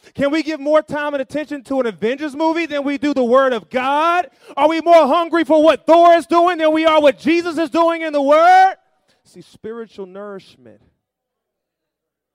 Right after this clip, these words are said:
It's cool for us to give more attention to a m-, three-hour movie than we do the Word.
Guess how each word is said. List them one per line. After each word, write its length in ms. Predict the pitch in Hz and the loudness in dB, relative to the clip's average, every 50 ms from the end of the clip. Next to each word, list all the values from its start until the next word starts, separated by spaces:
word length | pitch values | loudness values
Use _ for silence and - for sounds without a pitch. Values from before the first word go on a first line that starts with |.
| _ _ _ _ _ _ _ _ _ _ _ _ _ _ _ _ _ _ _ _ _ _ 330 320 320 320 320 320 _ _ _ _ _ _ _ _ _ _ _ _ _ _ _ _ _ _ _ _ _ _ | _ _ _ _ _ _ _ _ _ _ _ _ _ _ _ _ _ _ _ _ _ _ _ _ _ _ _ _ _ _ _ _ _ _ _ _ _ _ _ _ _ _ _ _ _ _ _ _ _ _
It's 100 | - _ | -20 _
cool 400 | _ - - - 330 359 339 302 | _ -14 -8 -4 -4 -4 -4 -4
for 180 | - - 208 180 | -6 -6 -8 -8
us 120 | 170 - | -8 -10
to 100 | - 160 | -12 -14
give 160 | - 175 160 | -14 -14 -12
more 160 | 165 156 160 | -10 -10 -10
attention 400 | 151 - - 190 170 - - 147 | -10 -10 -14 -20 -20 -20 -20 -20
to 140 | _ - 160 | _ -14 -14
a 20 | 147 | -14
m-, 140 | 147 160 _ _ _ | -14 -16 _ _ _
three-hour 380 | 170 202 196 175 165 160 151 | -14 -12 -12 -12 -12 -12 -12
movie 260 | 147 170 190 190 151 147 | -10 -10 -10 -10 -10 -14
than 140 | 147 147 | -16 -14
we 140 | 143 151 151 | -14 -14 -14
do 160 | 147 156 156 | -14 -14 -14
the 80 | 139 139 | -14 -14
Word. 420 | 131 151 151 139 120 110 107 _ | -14 -14 -16 -16 -18 -20 -20 _